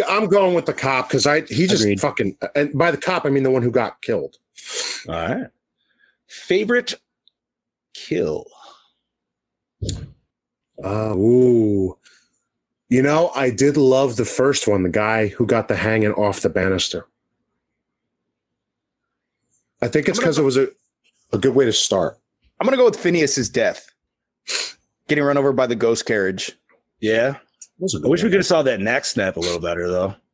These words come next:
Speaker 1: Yeah, that would have been nice.
Speaker 3: Um,
Speaker 2: I'm gonna,
Speaker 3: I think
Speaker 2: I
Speaker 3: we're
Speaker 2: think I'm
Speaker 3: gonna
Speaker 2: going with October.
Speaker 3: What she had? She had the neck slice, right? The
Speaker 2: Yes.
Speaker 3: head, like, she got hung
Speaker 2: Hung
Speaker 3: up by
Speaker 2: upside
Speaker 3: the
Speaker 2: down.
Speaker 3: jack
Speaker 2: 'Cause that
Speaker 3: or
Speaker 2: was,
Speaker 3: something.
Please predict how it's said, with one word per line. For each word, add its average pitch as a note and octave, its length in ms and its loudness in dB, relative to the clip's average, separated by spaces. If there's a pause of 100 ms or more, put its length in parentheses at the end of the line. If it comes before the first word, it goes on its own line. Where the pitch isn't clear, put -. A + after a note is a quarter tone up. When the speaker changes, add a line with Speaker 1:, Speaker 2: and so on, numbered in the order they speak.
Speaker 1:
Yeah, C#3 580 2 (300)
that A#2 100 2
would C#3+ 100 4
have A#2 60 0
been D#2 200 -4
nice. - 460 -8 (380)
Speaker 3:
Um, A2 560 0 (560)
Speaker 2:
I'm A3+ 60 2
gonna, G3+ 160 -2 (500)
Speaker 3:
I A#2 40 -10
think E3 120 0
Speaker 2:
I - 20 2
Speaker 3:
we're D4+ 80 0
Speaker 2:
think F#3 160 0
I'm F3 60 0
Speaker 3:
gonna E3 100 2
Speaker 2:
going C#3+ 80 2
with C3+ 120 0
October. G#2+ 560 0 (3000)
Speaker 3:
What A#2 120 -4
she A2 160 0
had? F#2 120 0
She - 120 0
had B2+ 100 2
the G#2+ 60 0
neck A2 240 0
slice, F2 380 -4
right? G#2 280 0 (580)
The F#2+ 140 -2
Speaker 2:
Yes. A2 200 2
Speaker 3:
head, A2 80 -4
like, G2 120 -2
she - 180 0
got B2 160 2
hung B2 100 0
Speaker 2:
Hung B2 100 0
Speaker 3:
up A#2 120 0
by A2+ 80 0
Speaker 2:
upside A2+ 140 -4
Speaker 3:
the A#2 80 0
Speaker 2:
down. - 100 -6
Speaker 3:
jack A#2 180 0
Speaker 2:
'Cause D#3 160 2
that G#3+ 180 0
Speaker 3:
or F#3 40 0
Speaker 2:
was, E3+ 180 0
Speaker 3:
something. B2 180 -4